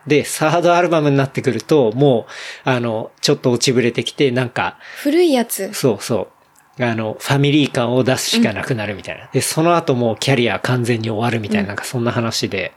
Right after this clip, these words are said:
Speaker 1: だから、黒人ラッパー、
Speaker 2: はいはい。
Speaker 1: お前らもう早く、なんかそれは教師みたいな人がいるんだよね。
Speaker 2: うん。そういう人もでもラッ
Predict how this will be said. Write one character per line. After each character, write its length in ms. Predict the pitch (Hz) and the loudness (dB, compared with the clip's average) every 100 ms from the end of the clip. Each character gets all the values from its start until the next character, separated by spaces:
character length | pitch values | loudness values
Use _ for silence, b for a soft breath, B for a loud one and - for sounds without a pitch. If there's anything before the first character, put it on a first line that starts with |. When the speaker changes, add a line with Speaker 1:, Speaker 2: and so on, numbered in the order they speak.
| - | -6
Speaker 1:
だ 120 | 123 139 | -4 0
か 120 | 147 | 2
ら、 360 | 147 143 104 B B B B B B | 4 2 -2 B B B B B B
黒 240 | - 107 139 | -4 0 2
人 200 | 143 120 | 4 2
ラ 100 | 117 | 2
ッ 40 | |
パ 80 | 117 | 0
ー、 20 | |
Speaker 2:
は 0 | |
い 20 | |
は 60 | 107 | -2
い。 40 | |
Speaker 1:
お 20 | 123 | 0
前 120 | 127 | -2
ら 60 | 110 | -2
も 180 | 98 | -6
う 20 | - | -8
早 440 | - - 151 139 | -8 0 2 2
く、 340 | - - 135 139 | -2 0 0 2
な 80 | 135 | -4
ん 40 | |
か 80 | - | -2
そ 120 | 151 | -2
れ 60 | 135 | -2
は 60 | - - | -4 -10
教 220 | - 240 233 | -2 0 2
師 160 | - | 0
み 100 | 120 | -2
た 100 | 117 | -2
い 40 | 104 | -4
な 60 | |
人 160 | - 113 | -2 0
が 80 | 113 | 2
い 60 | |
る 120 | 104 | 0
ん 40 | 92 | -4
だ 80 | 90 | -10
よ 60 | |
ね。 60 | 113 | -12
Speaker 2:
う 20 | |
ん。 180 | - - | -16 -4
そ 80 | 427 | -2
う 20 | |
い 20 | |
う 20 | |
人 120 | 466 | 2
も 60 | 320 | 4
で 60 | 262 | 4
も 60 | |
ラ 160 | 220 | 2
ッ 40 | 220 | 0